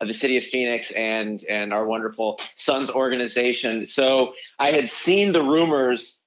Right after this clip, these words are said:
starting to swirl about protests being organized over on the Lakers subreddit. And once that story had been picked up by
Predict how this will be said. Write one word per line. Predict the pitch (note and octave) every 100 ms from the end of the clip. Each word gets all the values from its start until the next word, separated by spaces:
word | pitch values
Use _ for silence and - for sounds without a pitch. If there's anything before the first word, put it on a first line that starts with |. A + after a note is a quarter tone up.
| _
starting | - - E3 D#3 D#3 C#3+
to | - C#3+
swirl | - - A2 C#3+ C3+ C3
about | B2 A#2 A2+ A2+ - -
protests | - D3 D3+ D3 C3
being | D3 C3 C3
organized | C3 C3 C3 C3 B2+ B2+ A#2+
over | A2+
on | G#2+
the | G#2
Lakers | A#2+ B2 B2 -
subreddit. | B2 A2 A#2 A#2 B2+ - - -
And | C3 C3
once | B2+ F3 -
that | D#3+ D3
story | - C3 C3
had | A#2
been | A#2+ A2
picked | - C3 -
up | A#2+ A#2+
by | G#2+ G2+